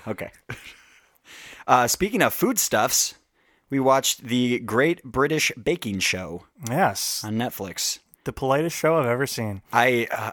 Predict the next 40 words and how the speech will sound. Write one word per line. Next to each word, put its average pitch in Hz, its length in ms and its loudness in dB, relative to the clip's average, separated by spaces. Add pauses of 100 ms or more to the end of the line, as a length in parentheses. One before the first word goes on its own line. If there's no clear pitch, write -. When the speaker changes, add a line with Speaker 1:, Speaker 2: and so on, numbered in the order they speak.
Speaker 1:
I 127 400 2
enjoy 113 800 0 (680)
British 113 600 0 (200)
speaking, 113 880 0
whatever 120 260 2
you 127 80 4
<laughs> 117 100 -2
wanna 180 100 4
call - 220 6
it, - 20 0
Speaker 2:
Me 190 60 2
too. 202 60 6
Speaker 1:
accents 139 640 4
so 120 320 2
much. 107 400 -2
Speaker 2:
I 135 40 0
mean, 139 140 2
I, 139 300 2
I 139 80 0
watch 147 380 4 (100)
Doctor 120 340 2
Who 120 360 0
and, 110 320 -4
and 110 160 -6
all 107 100 2
Speaker 1:
Yes. 110 320 0
Speaker 2:
the 110 80 -4
various 110 200 -6
spin-off 107 380 -6
shows. 113 380 -8
And, 110 300 -12
Speaker 1:
I 117 80 -8
used 117 220 0
to - 40 -8
Speaker 2:
and 117 60 0
Speaker 1:
be 113 40 2
really 113 140 2
Speaker 2:
Torch- 113 120 0
Speaker 1:
big 110 180 -2
into 107 360 -2